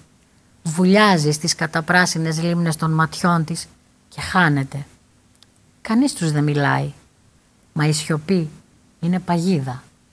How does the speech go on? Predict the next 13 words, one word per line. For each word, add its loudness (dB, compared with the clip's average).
Μέσα -4
της -10
ακούς -10
τις -8
επιθυμίες -2
σου. -14
Τα 2
μεγάφωνα 2
αναγγέλουν 4
την 0
αναχώρηση 2
της -8
πτήσης. -6